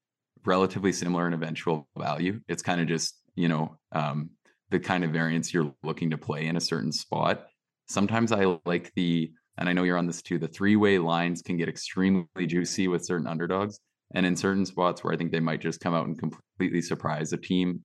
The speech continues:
I like the three-way dog on those, sometimes the three-way road dogs.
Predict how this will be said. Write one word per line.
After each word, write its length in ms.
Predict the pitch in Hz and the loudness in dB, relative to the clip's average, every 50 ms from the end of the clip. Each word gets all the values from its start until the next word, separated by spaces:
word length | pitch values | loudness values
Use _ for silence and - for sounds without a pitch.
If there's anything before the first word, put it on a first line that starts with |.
| - | -4
I 100 | - 85 | -2 0
like 300 | 80 82 82 82 - - - 85 | 0 0 0 -2 -4 -6 -2 0
the 280 | 80 80 78 78 78 - - _ _ _ _ _ _ _ _ - | 2 2 2 2 0 -4 -14 _ _ _ _ _ _ _ _ -6
three-way 680 | - 104 98 98 98 95 95 92 90 87 87 87 85 85 | 0 2 4 6 6 6 6 6 6 6 6 6 4 2
dog 500 | 85 87 82 - 78 80 82 85 85 82 | 0 -4 -4 -2 0 0 2 0 0 0
on 100 | 85 82 | 0 -2
those, 240 | 82 82 82 80 - | -2 -2 -2 -4 -4
sometimes 540 | - 87 80 - 87 82 82 76 - - - | -6 -6 -4 -2 -2 -2 -2 -4 -6 -14 -14
the 140 | - 87 80 | -14 -12 -12
three-way 420 | 76 - 85 85 82 80 82 78 78 | -8 -4 0 0 2 2 0 0 -2
road 300 | 73 85 87 90 87 85 | 0 0 0 0 0 0
dogs. 400 | 90 87 87 87 85 82 - | 0 0 0 0 -2 -4 -8